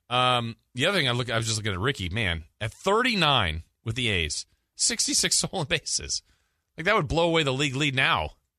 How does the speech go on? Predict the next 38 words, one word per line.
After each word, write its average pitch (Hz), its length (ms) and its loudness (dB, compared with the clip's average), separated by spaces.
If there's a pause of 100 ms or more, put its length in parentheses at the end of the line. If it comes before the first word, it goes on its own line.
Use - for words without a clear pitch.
(1300)
That's 156 280 2
another 156 360 0
thing. 98 200 -6
Like, 98 140 -2
that 135 200 2
was 127 100 2
a, 123 60 0
more 120 320 0
of 113 80 0
an 110 80 0
art 127 380 0
back 92 220 0
then. 85 180 -2
I 92 60 0
don't 107 100 -2
know 101 60 -4
if 95 40 -6
that'll 107 220 0
cycle 95 360 0
back 87 280 -2
in. 113 100 -2
Now 82 160 -2
it's 80 100 -6
just - 180 -6
home 85 180 -6
run 82 120 -6
or 78 40 -8
strikeout. 82 580 -8
But, 78 200 -8 (520)
um, 101 320 -4
it's 123 160 -2
interesting 170 360 -2
to 143 40 -6
see 160 160 0
where 139 140 -2
these 123 180 -2
sports 131 420 -2
go. 104 540 0